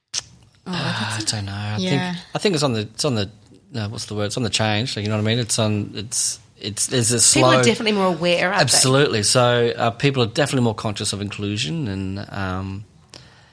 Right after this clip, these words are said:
Speaker 2: but I think that that's across the board for, for everyone and everything,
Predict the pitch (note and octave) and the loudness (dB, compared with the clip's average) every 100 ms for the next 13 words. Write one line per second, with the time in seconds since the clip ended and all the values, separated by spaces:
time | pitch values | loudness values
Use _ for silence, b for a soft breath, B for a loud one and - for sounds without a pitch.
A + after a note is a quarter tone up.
0 | B B B - B2 A#2+ D#3 F3+ F3 D3+ | B B B -2 -2 0 -2 0 0 0
1 | - A#2+ B2 C3+ - - D#3 - F3 C3 | -2 -4 -4 -6 -8 -4 -4 -2 -4 0
2 | B2+ B2 B2 B2 - - - - A#2+ A2 | 0 2 0 -2 -14 -20 -18 -6 0 0
3 | G#2+ G2+ F#2+ - - - - A2+ G2+ A2+ | 0 -2 -6 -12 -20 -20 -4 0 2 2
4 | G#2+ G#2 G2 F#2 F#2+ F2 F2 F2+ | 0 0 -2 -2 -4 -6 -12 -14